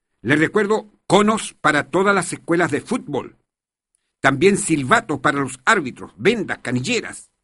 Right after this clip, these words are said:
medias, rodilleras, polerones,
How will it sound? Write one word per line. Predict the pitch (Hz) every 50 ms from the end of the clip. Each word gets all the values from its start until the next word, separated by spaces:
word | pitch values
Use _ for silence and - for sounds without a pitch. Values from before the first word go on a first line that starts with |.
| _ _ _ _ _
medias, | - - 123 196 240 202 87 85 65 - - _ _ _ _
rodilleras, | - 131 139 135 139 139 175 254 220 98 90 - - - _ _ _ _ _ _ _ _ _ _ _ -
polerones, | - 147 151 165 165 226 262 240 202 143 123 - - _